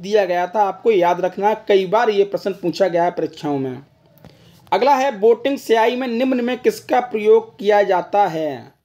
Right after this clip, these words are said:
जो बोटिंग स्याही होती है, बोट पड़ने पर हाथों में स्याही लगाई जाती है उंगली पर, वो स्याही में किसका प्रयोग किया जाता है जिससे वो छूटती नहीं है जल्दी? राइट ऑप्शन, ऑप्शन सी, सिल्वर नाइट्रेट।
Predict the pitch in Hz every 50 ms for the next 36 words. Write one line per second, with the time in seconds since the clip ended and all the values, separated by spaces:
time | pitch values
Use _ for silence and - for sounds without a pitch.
0 | _ _ _ _ _ _ _ _ _ _ _ _ _ _ _ _ _ - 208 170
1 | 170 196 202 202 226 240 226 - - 214 214 226 220 214 202 208 - 233 220 180
2 | 196 226 220 220 - 220 202 208 220 220 - 240 180 185 190 202 - 240 226 226
3 | 226 220 - 208 214 220 220 208 202 202 190 190 - 220 220 214 208 202 214 208
4 | 208 226 254 311 403 403 - _ _ _ _ _ _ _ _ _ 170 165 190 214
5 | 254 277 233 - - - 196 190 185 190 202 226 233 220 214 233 240 240 - 202
6 | 202 - - - 214 208 208 - 196 185 202 226 214 - - - 185 190 202 202
7 | 190 180 180 - 208 202 208 220 208 175 185 - - - 220 202 220 214 220 -
8 | - 196 180 175 - 220 202 190 180 175 175 170 165 170 160 151 147 147 131 127
9 | 127 - _ _ _ _ _ _ _ _ _ _ _ _ _ _ _ _ _ _
10 | _ _ _ _ _ _ _ _ _ _ _ _ _ _ _ _ _ _ _ _
11 | _ _ _ _ _ _ _ _ - 147 175 233 277 247 269 254 254 - - 247
12 | 240 247 254 233 - - 208 220 226 226 - - 240 247 247 - - - - 220
13 | 220 226 226 226 233 233 208 - - - - - 196 202 208 202 196 220 220 220
14 | 208 190 175 165 175 170 165 - - 180 185 190 175 151 135 -